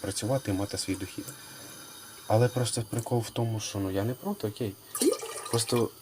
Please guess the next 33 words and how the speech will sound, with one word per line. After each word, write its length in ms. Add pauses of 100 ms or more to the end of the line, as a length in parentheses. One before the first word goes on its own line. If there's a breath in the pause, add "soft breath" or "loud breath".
(140)
фігово, 500
коли, 420 (100)
якщо 360
я 80
не 120
працюю, 440
то 120
я 100
відчуваю 460
тривогу. 600
Оці 200
постійні 480
думки, 320
що 160
я, 80 (100)
от, 340
блядь, 300
я 60
не 80
працюю, 580 (320 loud breath)
немає 240
грошей. 320 (320 loud breath)
Бо, 60
наприклад, 420
це 140
в 20
мене 200
як 120
пару 240
місяців 460
пошук 380
роботи 360
якоїсь, 400